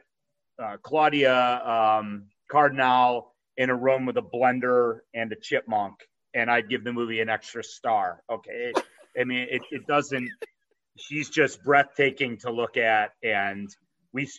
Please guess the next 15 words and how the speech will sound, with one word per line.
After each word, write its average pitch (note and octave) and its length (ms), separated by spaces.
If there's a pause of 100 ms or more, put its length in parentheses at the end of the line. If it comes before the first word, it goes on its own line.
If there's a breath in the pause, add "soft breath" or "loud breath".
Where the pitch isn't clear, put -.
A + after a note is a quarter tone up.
we C#3 140
did C3+ 240
Once C3+ 280
Upon C3 260
a B2 60
Time B2 320
in A#2 60
the A2+ 80
West, A#2 400 (420)
uh, G#2 120
last A#2 340
month A#2 280
or A2+ 80
whenever A2 360
it A2 60